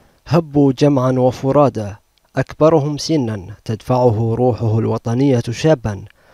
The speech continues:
وأصغرهم سنا أبى إلا أن يكون شاهدا على يوم العرفان للمشروع الإصلاحي لجلالة الملك المفدى حفظه الله، ليقول أبناء البحرين كلمتهم الفصل،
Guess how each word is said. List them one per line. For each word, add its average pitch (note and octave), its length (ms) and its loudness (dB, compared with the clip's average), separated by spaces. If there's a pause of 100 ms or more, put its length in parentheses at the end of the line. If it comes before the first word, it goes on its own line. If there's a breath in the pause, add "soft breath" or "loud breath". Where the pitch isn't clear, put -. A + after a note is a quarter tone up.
(240 soft breath)
وأصغرهم A#2+ 640 -2
سنا D#3 480 0 (360 soft breath)
أبى E3 420 4
إلا D#3+ 320 2
أن D#3 120 0
يكون D#3 480 -2
شاهدا A#2 580 -4
على A#2 280 -2
يوم B2 240 -2
العرفان D3 640 -4 (380 soft breath)
للمشروع D#3+ 600 2
الإصلاحي A#2 720 -2
لجلالة A#2+ 600 0
الملك A#2 380 -4
المفدى A#2 460 -2
حفظه A2+ 520 -2
الله، A2+ 340 0 (400)
ليقول D#3+ 460 4
أبناء B2 440 -2
البحرين C3+ 580 -4
كلمتهم A#2 760 -4
الفصل، C#3+ 540 -6